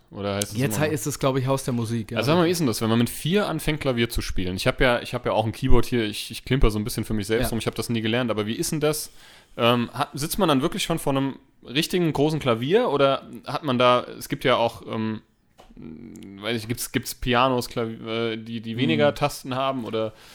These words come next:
Speaker 2: N-, n-,
Speaker 1: äh,
Speaker 2: ja.
Speaker 1: wahrscheinlich nicht, ne?
Speaker 2: Nee,
Speaker 1: Aber
Speaker 2: wahrscheinlich, außer so, du nimmst irgendwelche
Speaker 1: Äh, äh,
Speaker 2: Stage-Pianos oder
Speaker 1: ja,
Speaker 2: sowas.
Speaker 1: ja.
Speaker 2: Aber nee, ich hab, ähm, ich hatte erstmal kein eigenes Klavier, sondern mein, bei meinen Großeltern oben stand ein,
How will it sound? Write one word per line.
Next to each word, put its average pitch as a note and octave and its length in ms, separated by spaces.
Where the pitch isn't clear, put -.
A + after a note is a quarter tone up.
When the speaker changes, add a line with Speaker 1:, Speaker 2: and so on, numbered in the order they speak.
Speaker 2:
N-, A#2+ 220
n-, B2+ 220
Speaker 1:
äh, B2+ 40
Speaker 2:
ja. B2+ 100
Speaker 1:
wahrscheinlich C3+ 340
nicht, D3 200
ne? B2 200
Speaker 2:
Nee, C#3 160
Speaker 1:
Aber D3+ 80
Speaker 2:
wahrscheinlich, D3+ 340
außer D3+ 220
so, C3+ 140
du C3+ 100
nimmst C#3 200
irgendwelche C3 280
Speaker 1:
Äh, B2+ 40
äh, - 20
Speaker 2:
Stage-Pianos B2 680
oder A#2+ 160
Speaker 1:
ja, - 60
Speaker 2:
sowas. G#2 280
Speaker 1:
ja. - 0
Speaker 2:
Aber C3+ 220
nee, D3+ 220
ich D3+ 180
hab, D#3 200
ähm, C3+ 360
ich A#2 120
hatte D#3+ 160
erstmal F3 720
kein D3 220
eigenes F3 340
Klavier, F3 320
sondern D3+ 300
mein, C3 180
bei B2+ 140
meinen A#2+ 340
Großeltern C#3+ 580
oben B2 280
stand C3 280
ein, A#2 260